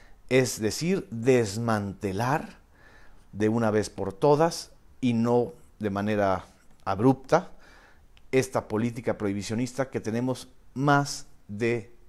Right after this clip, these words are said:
cuarenta años con ella, desde los años setentas con el gobierno de Richard Nixon.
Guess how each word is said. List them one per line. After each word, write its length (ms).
cuarenta 640
años 340
con 180
ella, 240
desde 200
los 120
años 240
setentas 720
con 300
el 100
gobierno 320
de 80
Richard 340
Nixon. 360